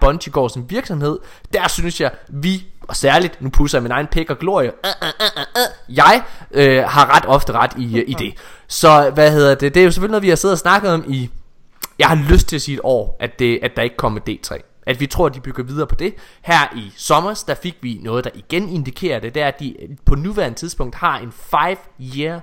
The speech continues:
plan for D to. Ja. Øh, hvad hedder det? Og så må vi jo se, hvad de gør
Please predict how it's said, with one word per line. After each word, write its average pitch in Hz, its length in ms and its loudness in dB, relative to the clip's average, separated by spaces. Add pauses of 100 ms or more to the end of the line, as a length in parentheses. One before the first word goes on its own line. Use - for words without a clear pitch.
(220)
plan 185 600 0 (240)
for 160 240 0 (100)
D 143 240 -10
to. - 160 -2 (480)
Ja. 147 80 -2
Øh, 127 600 -4
hvad 127 240 -8
hedder 131 180 -2
det? 127 80 -6
Og 131 140 -4
så - 360 -2
må 170 120 -4
vi 127 100 -8
jo 113 60 -6
se, 208 260 -4
hvad 123 160 -6
de 127 80 -14
gør 139 200 -4